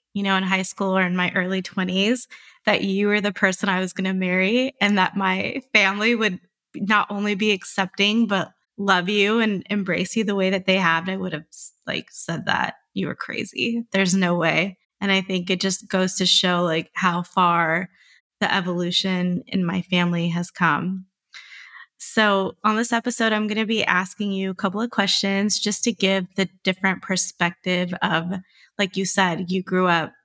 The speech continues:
in a completely different reality than I did. And just to see, you know,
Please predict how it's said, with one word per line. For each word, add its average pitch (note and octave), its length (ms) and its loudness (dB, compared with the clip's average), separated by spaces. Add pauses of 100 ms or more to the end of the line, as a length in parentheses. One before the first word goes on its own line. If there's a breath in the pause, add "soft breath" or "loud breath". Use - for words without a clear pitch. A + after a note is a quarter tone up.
(200)
in G3 100 0
a F#3 60 -2
completely F3+ 460 0
different E3+ 500 -2 (100)
reality D#3+ 500 0
than F#3 160 -6
I - 180 -2
did. - 400 -4 (400)
And A3+ 140 4
just F#3+ 200 0
to G3 100 -2
see, F#3 300 0
you F#3 200 -2
know, F#3 340 0